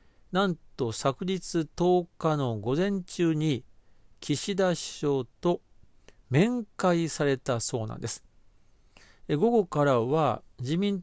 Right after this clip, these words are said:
党の主なエーアイ関係を扱っている部会でしょうか。え、こちらに参加されて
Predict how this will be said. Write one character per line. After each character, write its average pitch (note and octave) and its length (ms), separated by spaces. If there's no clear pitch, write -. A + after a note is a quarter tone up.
党 E3+ 360
の F#3 420
主 E3 260
な E3+ 320
エ E3 220
ー E3+ 40
ア E3+ 60
イ D#3+ 80
関 D#3 260
係 C3+ 180
を B2+ 120
扱 D3+ 300
っ C#3 40
て - 180
い - 20
る D#3 100
部 A#2+ 180
会 D#3 240
で C#3+ 120
し - 100
ょ A#2 40
う G#2 60
か。 - 180
え、 D3 60
こ D#3 160
ち E3 80
ら E3 140
に D#3 260
参 C#3+ 320
加 B2+ 160
さ C#3 100
れ A2+ 120
て F3+ 340